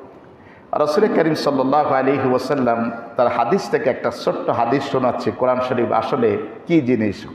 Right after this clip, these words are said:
হুজুর বলেছেন, "আন আবি হুরায়রা রাদিয়াল্লাহু তাআলা আনহু ক্বাল",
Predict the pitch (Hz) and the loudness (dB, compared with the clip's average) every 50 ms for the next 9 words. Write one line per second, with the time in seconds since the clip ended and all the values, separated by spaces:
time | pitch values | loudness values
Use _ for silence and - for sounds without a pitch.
0 | - 117 127 143 135 120 139 131 135 135 - 139 127 117 120 135 - - - - | -4 0 2 2 2 2 2 2 2 2 2 2 0 0 0 -4 -6 -8 -12 -16
1 | - - - - - - - - - - - - - - - - 147 147 - 143 | -16 -18 -20 -20 -20 -20 -20 -20 -20 -20 -20 -20 -12 -4 -2 -2 0 2 2 2
2 | 151 156 180 170 139 143 160 175 208 190 156 - 160 139 139 131 135 131 123 127 | 2 2 2 2 2 2 2 2 2 2 2 2 2 2 2 4 2 2 2 4
3 | 127 131 127 123 127 117 - 120 113 110 110 110 113 113 110 110 104 92 - - | 4 4 4 2 2 2 2 2 2 2 2 0 0 0 0 0 -2 -2 0 0
4 | 104 98 95 | 0 0 0